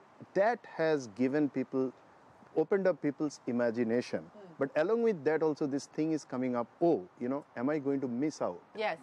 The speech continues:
Speaker 1: if I don't come in?" Like this this famous phrase of fear of missing
Speaker 2: Missing
Speaker 1: out.
Speaker 2: out, yes.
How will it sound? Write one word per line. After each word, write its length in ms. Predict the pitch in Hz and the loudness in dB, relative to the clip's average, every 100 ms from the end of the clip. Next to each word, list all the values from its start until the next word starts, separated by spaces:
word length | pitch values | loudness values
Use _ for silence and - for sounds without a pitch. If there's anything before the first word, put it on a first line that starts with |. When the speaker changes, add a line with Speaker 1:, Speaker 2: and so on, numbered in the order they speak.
| - - | -16 -6
Speaker 1:
if 180 | 139 127 | -2 0
I 300 | 131 127 117 - - - | 2 2 0 -6 -20 -6
don't 260 | 110 147 123 | 0 2 2
come 200 | 127 123 | -2 0
in?" 360 | 139 107 90 107 - | 0 0 -4 -12 -2
Like 200 | 120 117 - - | 0 0 -6 -8
this 360 | 131 135 - - - - | -4 -4 -4 -18 -20 -14
this 240 | 117 131 - | -2 -2 0
famous 360 | 156 151 147 - | 0 0 0 -2
phrase 240 | 135 131 | 0 2
of 100 | 127 - | 0 -2
fear 220 | 156 156 139 | 2 4 2
of 100 | 117 | 0
missing 320 | 123 135 285 123 | 0 0 2 0
Speaker 2:
Missing 180 | 135 | 2
Speaker 1:
out. 140 | - 98 | 0 -2
Speaker 2:
out, 80 | 220 | -6
yes. 280 | 277 233 | -4 -4